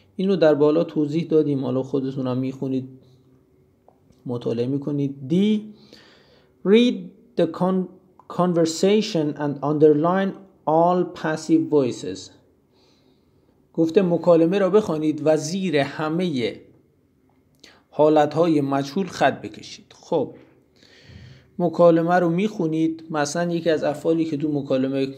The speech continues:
گفته و فعل مجهول است، was born،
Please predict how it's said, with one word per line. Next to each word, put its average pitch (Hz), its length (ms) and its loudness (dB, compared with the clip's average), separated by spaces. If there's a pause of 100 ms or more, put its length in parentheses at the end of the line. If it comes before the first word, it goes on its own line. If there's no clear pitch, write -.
(260)
گفته 135 480 0
و 127 100 2
فعل 127 240 -2
مجهول 127 440 -4
است، 147 220 0 (460)
was 131 360 2 (100)
born، 160 460 4